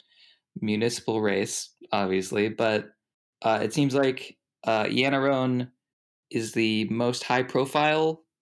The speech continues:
primary opponent. Uh, she ran four years ago and, uh, came in second place. Uh, and now she's running again. Uh, there's Ozzie Gonzalez, who's a, uh, representative on the TriMet board,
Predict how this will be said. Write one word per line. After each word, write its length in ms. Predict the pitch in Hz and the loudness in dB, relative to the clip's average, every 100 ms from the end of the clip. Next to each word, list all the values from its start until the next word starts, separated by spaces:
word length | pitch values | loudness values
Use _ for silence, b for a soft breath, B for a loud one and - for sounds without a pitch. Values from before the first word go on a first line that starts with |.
| _ - | _ -4
primary 400 | 156 156 156 156 | 0 2 2 2
opponent. 520 | 156 151 151 147 - | 2 2 2 0 0
Uh, 180 | 117 113 | 0 0
she 200 | - 127 | 0 0
ran 460 | 117 120 120 117 | 0 0 0 -2
four 280 | - 135 127 | 0 2 4
years 280 | 123 123 117 | 4 2 2
ago 480 | 120 120 117 117 113 | 0 2 2 2 0
and, 500 | 110 107 107 107 107 _ _ _ _ - | 0 -2 -2 -4 -8 _ _ _ _ -2
uh, 220 | 107 98 | 0 0
came 280 | - 117 113 | 0 -2 -2
in 100 | 104 | -2
second 320 | 113 110 - | -4 -4 -4
place. 580 | 113 107 104 - - - _ _ _ _ _ _ - | 0 0 -2 -8 -12 -18 _ _ _ _ _ _ -4
Uh, 140 | 107 98 | -2 0
and 140 | 117 | 2
now 120 | 135 | 2
she's 200 | 135 131 | 2 -2
running 240 | 127 135 123 | 0 0 0
again. 540 | 117 117 113 113 - _ _ _ _ _ - _ _ | 0 0 0 -2 -8 _ _ _ _ _ -20 _ _
Uh, 180 | - 110 | 0 2
there's 180 | 104 110 | 2 2
Ozzie 300 | 117 131 131 | 2 2 2
Gonzalez, 680 | 127 123 123 123 123 117 - | 0 0 2 2 2 0 -4
who's 500 | - 113 107 110 - | -2 0 0 -2 -2
a, 540 | 104 104 98 95 92 - | 0 2 2 2 0 -2
uh, 160 | 92 95 | -4 -2
representative 680 | 110 127 117 113 113 110 104 | -2 0 0 2 2 2 0
on 100 | 95 | -4
the 60 | |
TriMet 420 | - 127 127 113 | 0 0 0 0
board, 460 | 123 113 110 107 | 2 2 4 2